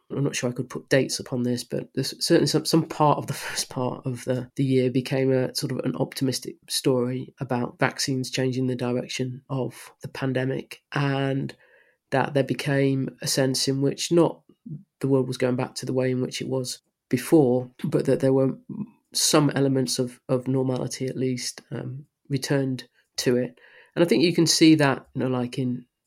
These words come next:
in politics in this country too, as I recall. Uh, I don't think that the, you know, the Prime Minister's speech and at the Conservative Party conference had much to say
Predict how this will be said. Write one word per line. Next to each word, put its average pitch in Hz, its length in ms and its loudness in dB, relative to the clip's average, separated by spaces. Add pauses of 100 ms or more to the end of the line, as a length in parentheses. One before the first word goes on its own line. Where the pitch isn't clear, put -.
(100)
in 127 100 -2
politics 139 460 -2
in 156 60 0
this 143 180 -2 (160)
country 147 560 -4 (160)
too, 175 340 2
as - 100 -4
I 143 100 2
recall. 156 840 0
Uh, 147 40 -4
I 139 340 0
don't - 160 -4
think - 180 -6
that 131 160 -6
the, 131 220 -4 (480)
you 139 80 -2
know, 131 60 -2
the 127 60 -4
Prime 135 200 -4
Minister's 127 340 -4
speech - 400 -4
and 127 240 -4 (340)
at - 80 -14
the 127 240 -4 (120)
Conservative 131 440 -4 (220)
Party 135 240 -6
conference 143 560 -6 (440)
had - 160 -8
much - 220 -2
to - 80 -6
say 147 440 -2